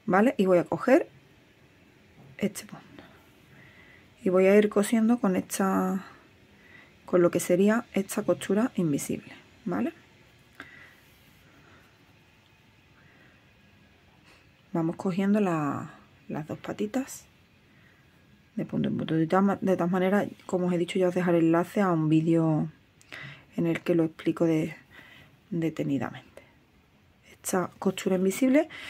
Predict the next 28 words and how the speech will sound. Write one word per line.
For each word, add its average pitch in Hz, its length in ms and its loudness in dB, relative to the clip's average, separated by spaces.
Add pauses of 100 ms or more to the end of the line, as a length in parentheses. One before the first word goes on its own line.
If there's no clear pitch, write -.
(200)
que 214 100 -6
se 196 100 -2
cose 180 200 -2
por 160 140 -4
el 156 100 0
lado 165 180 4
del 180 100 4
derecho 196 460 0
sobre 151 540 -4 (180)
el 139 420 0 (260)
punto 165 280 0
de 180 100 6
orillo 240 380 4 (1400)
y 226 160 -2 (540)
que 196 120 -4
hace 175 260 -2
que, 147 380 -2 (420)
que 170 140 -2
quede 170 240 4
totalmente 165 720 0
unido 180 380 0 (720)
y 156 200 -2
no 151 120 -2
parezca - 360 -6
que - 100 -10
hay - 80 -8
una - 160 -8
costura, - 420 -6